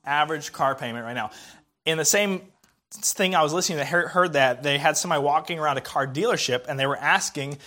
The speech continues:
salesmen what their car payment was. There was a man that they asked him, "What's your car payment?" He said, "My car payment is fourteen eighty-three a month." He said, "My wife's is ten twenty-five a month."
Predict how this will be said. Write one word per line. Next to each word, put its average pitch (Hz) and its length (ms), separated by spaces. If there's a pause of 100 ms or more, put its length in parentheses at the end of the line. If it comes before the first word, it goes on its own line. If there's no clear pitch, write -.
(160)
salesmen 160 600 (280)
what 135 160
their 151 100
car 160 200
payment 131 260
was. 101 340 (180)
There 147 120
was 185 140
a 180 40
man 147 280
that 135 120
they 143 140
asked 131 260
him, 127 120
"What's 151 180
your 151 100
car 165 240
payment?" 135 360
He 147 120
said, 127 240
"My 160 240
car 170 240
payment 160 380 (260)
is 151 420 (240)
fourteen 180 540
eighty-three 156 680
a 135 120
month." 135 420 (400)
He - 400
said, 123 100
"My 123 140
wife's 175 580
is 143 280
ten 151 260
twenty-five 147 840 (360)
a 143 100
month." 127 440